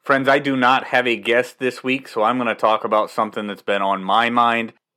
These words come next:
And by the looks of it, it's not just my mind. It's been in a lot of the news outlets, a lot of social media posts, and, uh, it's something people have been talking about. And there's a lot of people that equate it to hate, so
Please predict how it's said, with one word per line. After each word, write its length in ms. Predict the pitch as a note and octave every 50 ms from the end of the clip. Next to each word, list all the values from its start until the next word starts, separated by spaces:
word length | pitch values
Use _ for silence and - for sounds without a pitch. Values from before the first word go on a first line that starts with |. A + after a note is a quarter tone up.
| _ _
And 160 | - B2+ B2
by 120 | C3 C3
the 80 | C3 B2
looks 320 | A#2 B2+ C#3+ C#3+ C#3 -
of 120 | C#3 B2+ B2+
it, 200 | C3+ C3+ - _ - - - _ -
it's 120 | G2+ G#2+
not 240 | C3+ B2+ B2+ A#2+ A2
just 160 | A#2+ A2+ - -
my 240 | A#2+ A#2 A#2 A2+ A2
mind. 340 | A2 G#2 G2 G2+ G2+ G2
It's 140 | G2+ G2 -
been 180 | - - A2 G#2+
in 160 | G#2 G2+ G2+
a 60 | G2+
lot 200 | G#2 A2 A2 A2+
of 60 | A2+
the 80 | G#2 G#2
news 320 | G#2+ A2 A#2 A2+ A2+ G2+
outlets, 520 | A2 A2 A2+ G#2+ G2+ A2 A2 G#2+ G2+ - -
a 40 | G2+
lot 160 | G2+ G#2 G2+
of 60 | F#2+
social 340 | - - A2 G#2 - - G2
media 300 | G#2 A2 A2 A2 A2 G#2+
posts, 580 | G#2 - - A#2 A2+ A2 A2 - - - - - _ _ _ _ _ _ _ _ -
and, 360 | G2+ G#2 G#2 G2+ G2+ G2+ G2+
uh, 520 | G#2+ G#2 G#2 G#2 G#2 G#2 G#2 G#2 G#2 G#2 - _ _ _ _
it's 100 | - -
something 320 | - D3 C#3+ C3+ - C3
people 300 | A#2+ - C#3 C3 C3 C3
have 80 | B2 A#2+
been 100 | C3 A#2+
talking 380 | A2+ - C3+ C3+ C3 - D3+ C#3
about. 340 | C3+ C#3 C#3+ D3 D3 - - _ _ _ _ _ _ -
And 440 | D3+ F#3 F#3+ D3+ C#3 C#3 D3 E3 - _ _ _ _ _ _ -
there's 120 | - D#3
a 60 | E3
lot 180 | D#3+ D#3 C#3+ C#3+
of 100 | D3 C#3+
people 320 | - D3+ C#3 - D3+ C#3+ C3+
that 220 | C3 C3 C3 _ _ _ _ _
equate 380 | - - - - D3+ C3+ C3+ C3
it 100 | C#3 -
to 140 | - C3 C3
hate, 360 | D#3 F3+ E3 D#3 - - _ _ _ _
so 520 | _ - - - C3+ B2+ B2+ B2+ C3 C3